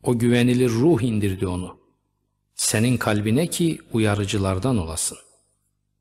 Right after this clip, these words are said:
Açık seçik Arapça bir dille indirdi. O elbette ki öncekilerin kitaplarında da var. Beni İsrail bilginlerinin de onu bilmesi bunlar için bir belirti, kanıt değil mi?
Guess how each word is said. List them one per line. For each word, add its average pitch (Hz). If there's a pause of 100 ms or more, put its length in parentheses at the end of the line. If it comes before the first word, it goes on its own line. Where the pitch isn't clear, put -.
(300)
Açık -
seçik -
Arapça 110
bir 98
dille 110
indirdi. 90 (920)
O 147
elbette 123
ki -
öncekilerin 113
kitaplarında 104
da 87
var. - (1120)
Beni 123
İsrail 147
bilginlerinin 123
de 123
onu 113
bilmesi 117
bunlar 123
için 113
bir 104
belirti, 107
kanıt 107
değil 175
mi? 90